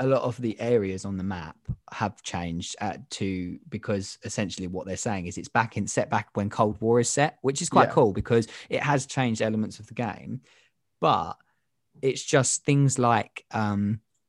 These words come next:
Speaker 1: uh, where there's a quarry in Verdansk. In Verdansk eighty-four, it's a salt mine and it's not a quarry there yet.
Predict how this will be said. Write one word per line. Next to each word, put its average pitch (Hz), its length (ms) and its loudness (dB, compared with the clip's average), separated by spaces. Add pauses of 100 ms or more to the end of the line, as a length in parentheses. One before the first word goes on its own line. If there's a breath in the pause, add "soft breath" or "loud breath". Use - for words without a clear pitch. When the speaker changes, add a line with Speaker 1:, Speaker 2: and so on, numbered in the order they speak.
(720)
Speaker 1:
uh, 107 160 -2
where 113 260 2
there's 113 200 0
a 107 60 0
quarry 104 720 4
in 98 160 -2
Verdansk. 90 600 -6 (380)
In 117 120 -2
Verdansk 110 380 2
eighty-four, 101 540 2
it's - 140 -4
a 107 60 -2
salt 120 340 4
mine 135 300 6 (200)
and 113 140 2
it's 101 140 0
not 117 160 2
a - 40 -8
quarry 123 320 6
there 123 180 4
yet. 127 320 2